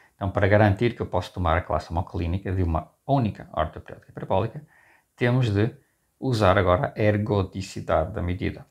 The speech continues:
Uma medida ergódica, então existe um ponto de órbita densa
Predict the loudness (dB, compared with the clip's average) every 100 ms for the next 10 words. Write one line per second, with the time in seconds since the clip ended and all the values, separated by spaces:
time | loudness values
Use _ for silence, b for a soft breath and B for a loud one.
0 | _ _ _ _ -12 -6 -4 -2 -2 0
1 | 4 4 2 -4 -8 -8 -8 -2 2 2
2 | 4 2 0 -2 -10 -20 -10 -6 -6 -6
3 | -2 0 0 -4 -2 0 -2 -4 -4 0
4 | 2 0 -4 -20